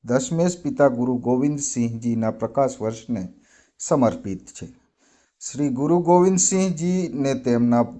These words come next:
ગુરુ પર્વ પર ખૂબ ખૂબ અભિનંદન. સમૂહ સાધ સંગતને હાજરી આપીને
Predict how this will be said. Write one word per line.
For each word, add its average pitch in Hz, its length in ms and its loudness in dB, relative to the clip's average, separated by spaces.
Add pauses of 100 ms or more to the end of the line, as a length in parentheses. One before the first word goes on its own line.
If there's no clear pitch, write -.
(160)
ગુરુ 147 260 -2
પર્વ 139 520 4 (540)
પર 123 220 4
ખૂબ 156 240 -4
ખૂબ 147 340 -2 (100)
અભિનંદન. 92 640 0 (600)
સમૂહ 151 380 2
સાધ 147 360 6
સંગતને 143 920 0
હાજરી 120 680 2
આપીને 120 640 -2